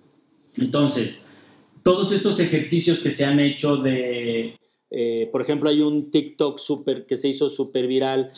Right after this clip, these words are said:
de esto de lo, de las chavas peleándose, ¿no? Entonces, hay un, un golpe wiper a la cámara y la otra actriz lo recibe y así, y es una cadena de peleas, ¿no? Ese tipo de, de ejercicios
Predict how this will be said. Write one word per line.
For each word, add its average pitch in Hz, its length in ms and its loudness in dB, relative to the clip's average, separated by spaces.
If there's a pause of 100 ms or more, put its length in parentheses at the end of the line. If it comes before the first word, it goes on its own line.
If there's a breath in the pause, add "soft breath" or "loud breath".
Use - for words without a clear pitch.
(180 loud breath)
de 135 80 2
esto 139 240 -2
de 127 100 -2
lo, 117 320 0
de 117 160 -2
las 120 180 -4
chavas 143 280 -2
peleándose, 123 640 -4
¿no? 139 180 -4
Entonces, 113 640 -6 (240 soft breath)
hay 131 200 0
un, 143 460 -2
un 147 220 2
golpe 165 440 0
wiper 147 600 -2
a 131 80 -4
la 127 160 -6
cámara 156 760 -2
y 143 200 -2
la 123 480 -2
otra 135 240 -4
actriz 135 340 -4
lo 135 80 0
recibe 160 840 0 (260 soft breath)
y 139 160 -2
así, 139 400 -2
y 143 100 2
es 139 140 0
una 151 220 -4
cadena 123 800 -2
de 110 460 2
peleas, 110 500 -4
¿no? 196 260 -4 (320 loud breath)
Ese 220 240 0
tipo 220 400 0
de, 185 280 -4
de 131 340 2
ejercicios 151 1120 -2